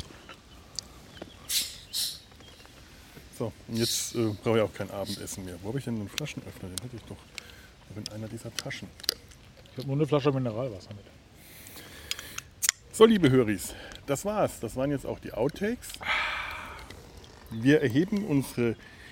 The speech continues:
Speaker 1: Gläschen zum Wohle unserer Bläschen.
Speaker 2: Plong.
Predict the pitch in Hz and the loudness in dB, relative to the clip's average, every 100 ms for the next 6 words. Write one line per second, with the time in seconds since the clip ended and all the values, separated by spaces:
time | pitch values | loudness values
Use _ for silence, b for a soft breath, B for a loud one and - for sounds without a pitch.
0 | - 113 110 143 - - 214 214 - 143 | -2 4 6 4 2 -4 -2 -2 -2 -2
1 | 110 107 143 185 202 123 - 107 92 98 | 0 0 2 0 0 -2 0 -4 -2 0
2 | 98 127 - 220 247 247 - - - - | 2 2 -2 -4 -4 -4 -10 -20 -20 -20
3 | - - - - - 151 147 151 | -20 -20 -16 -14 2 8 8 8